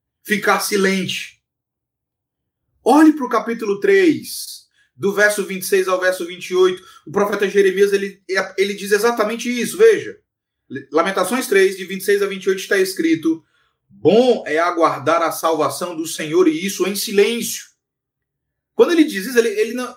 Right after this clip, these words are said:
quando ele diz isso aqui, ele não está num momento confortável. Não é confortável ele dizer: "Olha, bom para o homem é aguardar a salvação do Senhor, e isso em silêncio. Então,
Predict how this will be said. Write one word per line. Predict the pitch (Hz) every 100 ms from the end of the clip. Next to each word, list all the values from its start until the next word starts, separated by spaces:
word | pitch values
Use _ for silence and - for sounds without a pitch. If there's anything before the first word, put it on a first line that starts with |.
| _
quando | 208
ele | 277
diz | 285 247
isso | 233 202
aqui, | 190 180 180 202 - _ -
ele | 165
não | 247 262
está | 277
num | 302
momento | 277 233 226
confortável. | 208 196 175 - 170 156 131 107 - _ _
Não | 139 214
é | 285 339
confortável | 294 277 214 - 180 185 165 160 143 - -
ele | 175 185
dizer: | 180 156 196
"Olha, | 208 147 120
bom | 123 160 202 233 240
para | 208 185
o | 160
homem | 170 208 233 233 226
é | 208 190 190
aguardar | 196 185 165 160 170 185
a |
salvação | 185 175 170 165 175
do | 165
Senhor, | 156 175 170 190
e |
isso | 190 196
em |
silêncio. | 190 185 139 123
Então, | 135 175 185 190